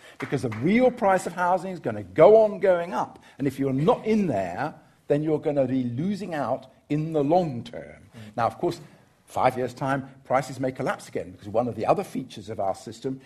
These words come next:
Speaker 1: is that you get more and more price volatility. Prices go up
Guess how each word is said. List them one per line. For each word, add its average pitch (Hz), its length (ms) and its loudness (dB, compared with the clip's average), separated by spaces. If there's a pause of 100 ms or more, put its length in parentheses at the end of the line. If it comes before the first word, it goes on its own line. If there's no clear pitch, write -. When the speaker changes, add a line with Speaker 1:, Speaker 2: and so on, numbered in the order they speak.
(120)
Speaker 1:
is 143 140 -4
that 151 100 -10
you 147 80 -8
get 143 220 -4
more 151 260 0
and 135 100 -4
more 143 200 -2
price 143 500 -8
volatility. 123 840 -6
Prices 117 380 -8
go 107 260 0
up - 320 2